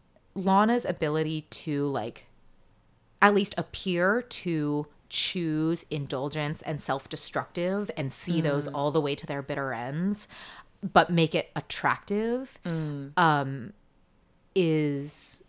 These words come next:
Speaker 1: I, is, I guess, what's threatening. And so it's
Speaker 2: Mm.
Speaker 1: like,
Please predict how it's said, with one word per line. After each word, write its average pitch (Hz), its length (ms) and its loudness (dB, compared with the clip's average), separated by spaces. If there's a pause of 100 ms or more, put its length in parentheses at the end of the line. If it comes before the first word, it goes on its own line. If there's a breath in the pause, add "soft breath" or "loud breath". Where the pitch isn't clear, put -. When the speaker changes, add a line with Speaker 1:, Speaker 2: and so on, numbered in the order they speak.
Speaker 1:
I, 180 220 4
is, 180 180 0
I 180 80 2
guess, 196 300 -2
what's 208 200 -6
threatening. 226 580 0
And 156 160 0
so 156 160 0
it's 147 100 -2
Speaker 2:
Mm. 147 40 0
Speaker 1:
like, 143 120 0